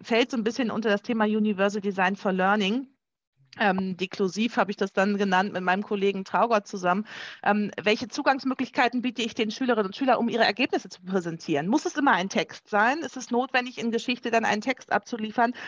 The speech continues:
Oder könnten Sie Ihre recherchierten Ergebnisse, Ihre zusammengear-, ähm, erarbeiteten Ergebnisse nicht auch in einem,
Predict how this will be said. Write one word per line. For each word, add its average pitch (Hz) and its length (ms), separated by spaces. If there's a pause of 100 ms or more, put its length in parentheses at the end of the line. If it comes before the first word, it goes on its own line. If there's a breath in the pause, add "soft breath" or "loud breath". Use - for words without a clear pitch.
(140 loud breath)
Oder 240 300
könnten 262 420
Sie 233 240 (140)
Ihre 233 280
recherchierten 254 720
Ergebnisse, 233 600
Ihre 202 180
zusammengear-, 208 680 (140)
ähm, 208 280
erarbeiteten 208 720
Ergebnisse 208 480
nicht 202 240
auch 175 240 (300 loud breath)
in 220 140
einem, 208 380